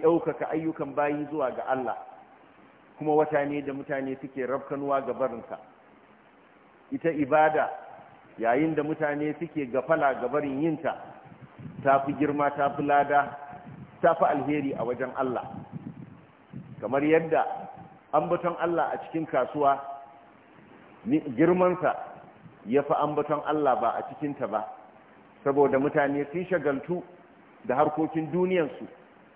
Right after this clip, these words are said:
Mutum ya zamanto ya mai da hankalinsa a cikin ambaton Allah a cikin kasuwa, wannan yana ɗaya daga cikin ayyukan alkhairi.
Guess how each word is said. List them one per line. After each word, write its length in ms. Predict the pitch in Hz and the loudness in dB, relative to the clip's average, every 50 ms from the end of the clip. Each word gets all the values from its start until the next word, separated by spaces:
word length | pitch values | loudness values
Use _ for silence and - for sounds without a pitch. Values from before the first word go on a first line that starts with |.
| _ _ _ - - | _ _ _ -14 -12
Mutum 360 | 107 113 - - 165 165 156 | -10 -6 0 2 4 4 4
ya 120 | 147 135 123 | 4 4 2
zamanto 480 | 147 147 151 151 147 135 - 147 151 151 | 2 0 0 -2 -4 -4 -2 0 2 4
ya 140 | 151 151 | 4 4
mai 180 | 151 151 156 156 | 4 2 0 0
da 100 | 156 147 | 0 -2
hankalinsa 580 | - 151 151 147 - 151 147 151 151 147 156 107 | -2 -2 -6 -6 -4 -4 -4 -4 -4 -6 -6 -6
a 60 | 120 | -6
cikin 240 | 123 - - 147 135 | -8 -8 -10 -8 -6
ambaton 400 | - 147 143 135 143 - 147 143 139 - | -6 -6 -4 -4 -4 -4 -4 -6 -4 -2
Allah 280 | 151 151 147 135 117 - | -2 0 0 0 0 0
a 40 | - - - | -2 -4 -6
cikin 200 | - - 151 139 | -6 -6 -6 -4
kasuwa, 460 | - 143 120 117 - 139 135 - 131 - - - - - - - - - - - - - - - - | -2 -4 -4 -4 -2 0 2 2 2 2 -2 -6 -12 -14 -16 -16 -18 -18 -18 -20 -20 -20 -20 -12 -4
wannan 420 | 107 131 143 147 139 143 143 143 | -2 0 0 0 0 -2 -2 -2
yana 260 | 143 143 143 135 131 127 | -2 -2 0 0 0 0
ɗaya 240 | - 143 147 147 143 | 0 0 -2 0 0
daga 180 | 139 127 120 113 | -2 -2 -2 -6
cikin 340 | - - - - 147 139 139 - | -8 -10 -10 -8 -8 -6 -4 -4
ayyukan 400 | 143 147 143 143 - 143 127 - | -4 -4 -4 -6 -6 -6 -6 -6
alkhairi. 460 | - 110 120 - 135 135 135 120 104 | -8 -10 -6 -4 -2 -2 -2 -4 -6